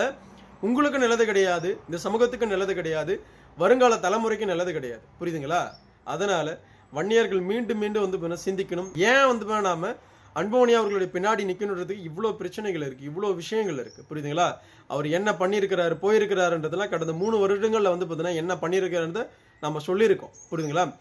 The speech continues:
இனிமேல் வந்து பார்த்தீங்கன்னா அவர் செய்யாம போனார் அப்படின்னா அன்புமணி அவர்களுடைய அரசியல் வாழ்க்கைன்றது வந்து பார்த்தீங்கன்னா கேள்விக்குறியா மாறிடும். இதை நம்மை விட வந்து பார்த்தீங்கன்னா அவருக்கு மிக பெருசா தெரியும், புரியுதுங்களா?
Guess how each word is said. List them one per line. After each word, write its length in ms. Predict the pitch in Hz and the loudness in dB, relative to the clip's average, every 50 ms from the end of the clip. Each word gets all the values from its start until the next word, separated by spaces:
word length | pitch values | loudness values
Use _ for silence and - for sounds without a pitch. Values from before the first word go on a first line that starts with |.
| _ _ _ _ - | _ _ _ _ -2
இனிமேல் 480 | 165 208 226 254 240 254 269 269 247 233 | 0 2 2 4 8 8 8 8 8 6
வந்து 120 | 220 214 | 2 0
பார்த்தீங்கன்னா 240 | 185 202 196 196 185 | -2 -2 0 0 0
அவர் 180 | 180 175 160 - | 0 -2 -4 -4
செய்யாம 400 | 170 175 202 214 208 196 180 156 156 | -4 0 2 2 2 2 2 0 0
போனார் 340 | 180 196 208 208 202 190 165 | -2 0 2 2 2 2 0
அப்படின்னா 300 | 143 143 131 135 156 202 - - - - _ _ _ - | -2 -4 -6 -6 -6 -6 -8 -10 -18 -20 _ _ _ -4
அன்புமணி 360 | 151 202 226 262 269 269 254 | -4 -2 0 0 2 4 4
அவர்களுடைய 360 | 247 240 233 226 220 196 196 175 | 6 4 4 4 2 2 4 4
அரசியல் 400 | 175 196 220 - 254 247 233 220 | 4 2 0 0 0 0 2 4
வாழ்க்கைன்றது 440 | 214 208 202 208 208 190 202 196 214 220 | 4 4 2 0 -2 -2 -2 -2 -2 -2
வந்து 120 | 208 202 196 | -2 -2 -4
பார்த்தீங்கன்னா 300 | 180 175 170 165 190 233 262 - - - - - - | -2 -2 -2 0 0 -2 -2 -4 -10 -20 -14 -2 4
கேள்விக்குறியா 580 | 226 240 269 254 254 208 226 220 220 226 226 214 185 185 | 6 6 6 6 2 -4 -4 -2 0 2 2 2 4 4
மாறிடும். 400 | 202 233 233 196 156 127 113 - - | 4 4 4 2 -2 -4 -8 -8 -8
இதை 160 | 160 160 180 | -4 -4 -2
நம்மை 280 | 170 175 214 233 254 247 | -2 0 2 2 4 4
விட 140 | 240 240 | 6 4
வந்து 160 | 247 240 233 226 | 4 4 4 0
பார்த்தீங்கன்னா 260 | 214 226 220 220 214 | 0 0 2 2 2
அவருக்கு 360 | 202 196 190 190 160 165 180 | 2 0 -2 -4 -6 -6 -4
மிக 100 | 180 185 | -2 -2
பெருசா 320 | 214 196 220 214 185 220 214 170 | 0 0 0 -2 -2 -4 -2 -2
தெரியும், 340 | 185 185 180 165 135 113 - - | -2 -2 -2 -2 -4 -6 -12 -14
புரியுதுங்களா? 440 | 170 160 156 156 156 175 202 202 | -12 -10 -8 -6 -2 0 2 2